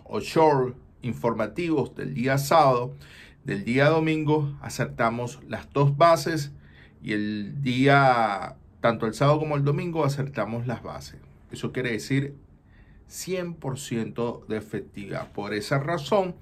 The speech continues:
la invitación es a que estén pendientes de todas las redes sociales del Oficial P T Y Radio, entiéndase como TikTok,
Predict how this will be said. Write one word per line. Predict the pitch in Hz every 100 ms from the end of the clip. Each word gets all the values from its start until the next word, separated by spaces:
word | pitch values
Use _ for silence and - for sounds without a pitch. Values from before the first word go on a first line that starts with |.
| - - - -
la | 101
invitación | 104 104 98 107 139 131
es | 139 135
a | 117
que | -
estén | - - - 170 180
pendientes | - 165 147 120 110 127
de | 113
todas | - 139 160 165
las | 143 -
redes | 113 131
sociales | 135 117 - 135 131 -
del | 110 101 -
Oficial | 127 127 120 - 98 98
P | 110
T | -
Y | - 120 117 113 107 - - - -
Radio, | - 147 143 127 127 117 - - -
entiéndase | - - 110 113 117 117 127
como | - 110 107 104 101 98 -
TikTok, | 131 135 - - - - 139 143